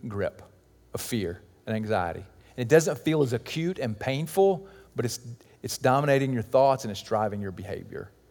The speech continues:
Anybody worry about their kids? Anybody worry about your kids? Yeah, worry about, it doesn't matter how old they are, you worry about them. As a matter of fact, the older they get, the more you worry 'cause the,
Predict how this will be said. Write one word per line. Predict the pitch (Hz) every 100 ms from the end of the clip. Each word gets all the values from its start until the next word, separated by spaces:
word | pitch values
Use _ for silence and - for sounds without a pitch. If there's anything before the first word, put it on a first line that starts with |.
| _ _ _ -
Anybody | 160 214
worry | 139
about | 139 131
their | 107
kids? | - 131 151 - - - - _ _ _ _ _ _ _ -
Anybody | 175 175
worry | 147 147
about | 143 143
your | 127
kids? | 180 120 - - -
Yeah, | 135 190 - - -
worry | 160
about, | 165
it | 151
doesn't | 190
matter | 190
how | 165 156
old | 165
they | 123 110
are, | 117 127 151
you |
worry | 135 117
about | 104 101
them. | 127 - -
As | -
a | 139
matter | 180 170
of |
fact, | - 160 -
the | -
older | 151 170 165
they | 160
get, | 139 170 156 - -
the |
more | 131 139 147
you | 127
worry | 104 123 151 156 - -
'cause | 131 110
the, | 127